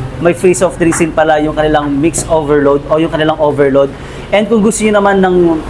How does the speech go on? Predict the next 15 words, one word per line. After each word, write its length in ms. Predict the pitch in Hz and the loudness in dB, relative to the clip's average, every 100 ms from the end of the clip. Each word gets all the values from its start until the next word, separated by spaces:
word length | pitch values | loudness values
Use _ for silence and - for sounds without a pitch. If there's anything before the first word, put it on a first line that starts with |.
| - - - - | -8 -8 -6 0
ah, 180 | 160 160 | 2 2
mas 180 | 160 185 | 0 0
malaking 360 | 190 196 202 202 | 0 2 0 0
soft 280 | 190 156 | 0 0
drinks 320 | 165 175 185 - | 0 0 0 0
o 160 | 165 | 0
yung 240 | 160 160 156 | 2 2 2
Mountain 480 | 175 208 202 208 | 2 0 0 2
Dew, 240 | 156 165 185 - - - | 2 2 0 -2 -6 -2
mag-add 400 | 175 185 190 175 | 0 0 -2 0
lang 140 | 190 | 0
kayo 180 | 175 180 | 2 0
ng 140 | 170 160 | 0 0
five 220 | 170 139 | 0 -2
pesos. 560 | 131 127 127 120 - | 0 -2 -2 -6 -6